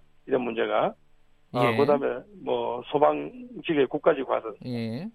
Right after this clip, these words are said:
Speaker 1: 그다음에 지방자치법 전부 개정안. 또
Speaker 2: 음.
Speaker 1: 국가의 권한 중에 상당 부분을 지방으로 넘기는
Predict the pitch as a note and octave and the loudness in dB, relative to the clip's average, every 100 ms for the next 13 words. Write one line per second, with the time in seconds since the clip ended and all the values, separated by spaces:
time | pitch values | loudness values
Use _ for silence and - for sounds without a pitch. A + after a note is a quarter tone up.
0 | _ _ - C#3+ C#3 C3 D#3 D#3+ D3+ - | _ _ -8 -2 0 2 4 4 2 -2
1 | - D3 - F#3 E3 C#3 A#2+ G#2 G2 _ | -8 -8 2 2 2 0 -2 -6 -10 _
2 | _ _ _ _ _ _ D#3 C#3+ C3+ B2+ | _ _ _ _ _ _ -2 0 0 -2
3 | A#2+ A#2 D#3 F#3 F3+ D#3+ D#3 - E3+ E3 | -6 -8 -2 6 6 6 0 -2 2 2
4 | D3 D#3 C#3+ C3 C3+ D3+ E3 D3+ C3 F#3+ | 2 -2 0 0 2 2 0 -2 -2 -4
5 | - _ _ E3 E3 E3 C#3+ D#3+ D3 B2+ | -8 _ _ 2 4 4 0 -6 -6 -8
6 | F3 | -8